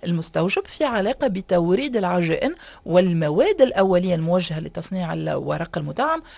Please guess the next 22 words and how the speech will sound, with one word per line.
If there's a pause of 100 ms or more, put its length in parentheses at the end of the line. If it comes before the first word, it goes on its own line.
(120)
وخاصة (100)
إلغاء
الأداء
على
القيمة
المضافة. (340)
هذا
شنو
باش
يخلي؟
باش
يمكن
من
توفير
نورمالمون
خمسة
فاصل (360)
اثنين
مليون
دينار
لفائدة
الشركة،